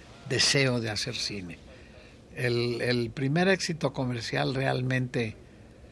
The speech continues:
eh, grande fue una cosa que se llamaba Madre Querida, que era un, pues, un drama un poquito sentimental,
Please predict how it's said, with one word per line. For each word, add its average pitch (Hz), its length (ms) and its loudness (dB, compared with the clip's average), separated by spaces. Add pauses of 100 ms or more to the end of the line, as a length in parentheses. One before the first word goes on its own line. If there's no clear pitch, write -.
(380)
eh, 110 340 -10
grande 147 400 6
fue 139 260 2
una 135 340 2
cosa 131 340 -2
que - 80 -12
se - 60 -12
llamaba 123 420 -2 (380)
Madre 131 380 2
Querida, 120 520 0 (720)
que 123 160 -2
era 120 160 2
un, 120 460 -2 (180)
pues, 120 220 -4
un 139 120 0
drama 139 800 -2 (100)
un 127 240 -14
poquito 117 680 -6 (800)
sentimental, 120 1080 -2